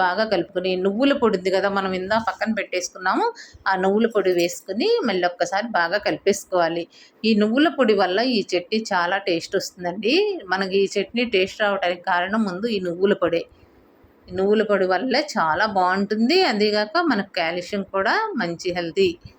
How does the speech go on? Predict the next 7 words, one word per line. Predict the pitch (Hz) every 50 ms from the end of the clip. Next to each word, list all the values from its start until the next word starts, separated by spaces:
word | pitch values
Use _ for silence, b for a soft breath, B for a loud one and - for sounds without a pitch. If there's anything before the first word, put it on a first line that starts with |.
| _ _ _ _ _ _ _ _ _ _ -
ఇందులోకి | 247 254 269 285 285 277 262 269 302 302 302
నేను | 277 247 233 226
ఇక్కడ | 233 220 220 220 214 214 214 - - 214 214
మూడు | 214 208 208 208 208
నిమ్మకాయలు | 208 208 214 - - 226 220 214 190 185
తీసుకుంటున్నానండి, | 185 - - - 190 175 180 185 185 180 180 190 196 190 -
పెద్ద | 175 -